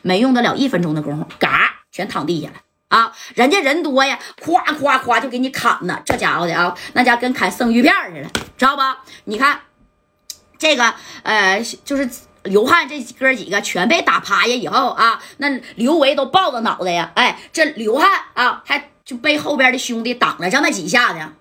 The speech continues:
知道吧？哎，没受啥伤，就叮咣五四捶吧他这一下子。哎，这张天硕当时说：“行了，停手吧，啊，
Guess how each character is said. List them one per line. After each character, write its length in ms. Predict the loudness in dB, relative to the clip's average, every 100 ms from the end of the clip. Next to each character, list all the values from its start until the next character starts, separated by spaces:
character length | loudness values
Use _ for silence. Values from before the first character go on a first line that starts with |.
| _
知 100 | 0
道 120 | 2
吧？ 160 | 4 2 0
哎， 240 | -2 -2 -8
没 140 | -4 -2
受 200 | 0 2
啥 140 | 2
伤， 200 | 2 -2
就 80 | -4
叮 220 | -4 0
咣 160 | 0 0
五 100 | -2
四 160 | -8
捶 300 | -8 -4 2
吧 100 | 4
他 100 | 2
这 60 | 0
一 140 | -4
下 200 | 0 0
子。 100 | 0 -4
哎， 240 | -2 -2 -4
这 80 | -4
张 160 | -4
天 160 | -2 -4
硕 160 | -2 0
当 140 | 0
时 120 | 0
说 200 | -2 -4 -6 -4
：“行 160 | 2 4
了， 60 | 2 0 -14 _ _ _ _ _
停 140 | -2 2
手 140 | 2
吧， 240 | 4 2 -2 _ _ _ 0
啊， 280 | 2 0